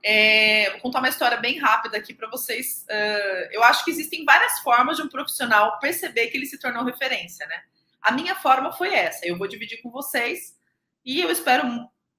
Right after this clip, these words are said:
de coração que aconteça com todos vocês que estão aqui, que estão buscando esse caminho, tá? Então, comigo foi o seguinte,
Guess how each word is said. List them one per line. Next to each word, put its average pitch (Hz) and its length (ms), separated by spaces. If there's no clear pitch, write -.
de 226 100
coração 254 480
que 262 80
aconteça 254 440
com 262 140
todos 233 280
vocês 240 420
que - 60
estão 226 260
aqui, 208 420
que - 80
estão 208 220
buscando 202 480
esse 202 180
caminho, 269 480
tá? 175 320
Então, 254 300
comigo 294 260
foi 330 160
o 349 40
seguinte, 330 680